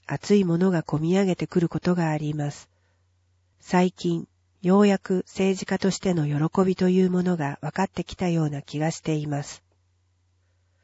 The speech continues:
安城市長、神谷岳。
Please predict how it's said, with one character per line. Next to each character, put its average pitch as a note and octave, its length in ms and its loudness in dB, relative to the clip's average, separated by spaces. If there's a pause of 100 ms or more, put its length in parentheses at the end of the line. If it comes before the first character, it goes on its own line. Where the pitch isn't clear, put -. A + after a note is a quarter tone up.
(160)
安 F#3+ 280 2
城 F#3 240 4
市 - 220 -8
長、 C#3+ 380 -4 (600)
神 F#3 400 2
谷 C#3 140 -4 (180)
岳。 F3+ 460 -2